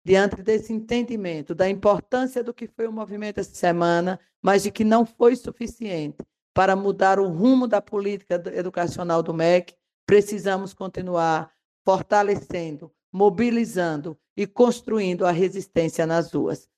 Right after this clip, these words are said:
para cobrar do governo que mude o rumo da política do mec,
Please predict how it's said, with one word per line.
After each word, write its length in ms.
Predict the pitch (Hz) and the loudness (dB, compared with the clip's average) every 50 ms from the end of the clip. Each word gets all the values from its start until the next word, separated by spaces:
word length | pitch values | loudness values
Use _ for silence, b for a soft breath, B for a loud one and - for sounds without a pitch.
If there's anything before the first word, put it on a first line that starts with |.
| _ _ | _ _
para 160 | - 165 165 160 | -2 -2 -2 0
cobrar 420 | - 175 170 160 180 180 190 196 | 2 2 2 2 2 2 0 2
do 160 | 175 185 254 | 2 2 2
governo 720 | 247 262 247 233 165 165 175 160 156 151 151 147 156 156 _ _ _ _ _ | 4 4 2 2 2 0 -2 -2 -2 -2 -4 -6 -10 -12 _ _ _ _ _
que 140 | - 202 196 | -8 -6 -4
mude 360 | 190 196 202 208 208 - 202 | -2 2 4 4 4 4 2
o 60 | 196 175 | 0 0
rumo 240 | 160 180 180 180 | 0 -2 -4 -2
da 140 | 170 170 165 | 0 0 0
política 500 | - - 175 170 165 165 156 - - 151 | 0 -2 -4 -2 0 -2 -2 -2 -4 -6
do 100 | 147 175 | -6 -2
mec, 520 | 160 156 165 175 285 294 - - - - | 0 4 4 6 6 4 2 -2 -12 -20